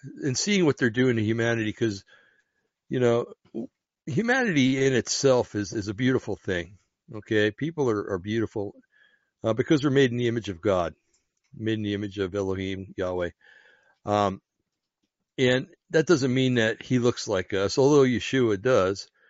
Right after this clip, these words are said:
because he was born into the, the human realm. But, um, he, uh, he's, we're made in his image. We're ima-, what he imagined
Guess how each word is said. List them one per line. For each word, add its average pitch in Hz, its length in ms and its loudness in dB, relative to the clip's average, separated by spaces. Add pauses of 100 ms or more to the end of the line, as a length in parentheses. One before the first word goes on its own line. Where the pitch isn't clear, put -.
(380)
because 107 240 0
he 98 80 -4
was 98 180 -2
born 120 340 0
into 95 280 -6
the, 90 320 -4 (260)
the 101 100 -4
human 101 360 -4
realm. 98 340 -4 (140)
But, 98 180 -8 (100)
um, 95 320 2 (1120)
he, 120 380 0
uh, 113 340 4 (1400)
he's, 165 360 -4
we're 156 160 2
made 220 180 4
in 190 100 0
his 123 160 2
image. 135 300 2
We're 127 500 0
ima-, 151 320 2
what 175 220 -2
he 175 140 0
imagined 135 640 0